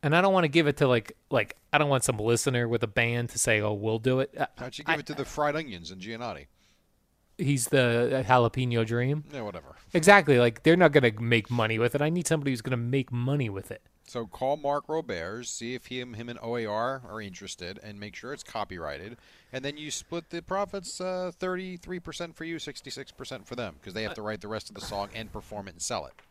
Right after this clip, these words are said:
Speaker 1: I need to give it to somebody like Billie Eilish, someone who's got c-, cachet with the, with the kids.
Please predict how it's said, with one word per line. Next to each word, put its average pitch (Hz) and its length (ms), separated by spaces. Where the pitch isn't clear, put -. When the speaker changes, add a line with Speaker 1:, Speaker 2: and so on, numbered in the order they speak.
Speaker 1:
I 180 80
need 233 220
to 208 60
give 185 140
it 175 40
to 156 80
somebody 151 300
like 117 180
Billie 147 240
Eilish, 117 420
someone 143 420
who's 120 200
got 117 360
c-, 139 160
cachet 143 580
with 123 160
the, 113 300
with 110 140
the 113 60
kids. - 560